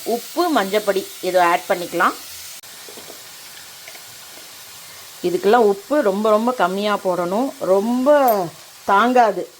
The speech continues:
Any water vegetables எல்லாமே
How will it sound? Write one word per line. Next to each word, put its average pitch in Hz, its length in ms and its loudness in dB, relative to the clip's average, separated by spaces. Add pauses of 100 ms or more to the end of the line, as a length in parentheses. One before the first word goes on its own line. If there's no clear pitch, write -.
(100)
Any 254 440 0 (100)
water 220 400 2 (100)
vegetables 196 560 -4
எல்லாமே 180 680 -2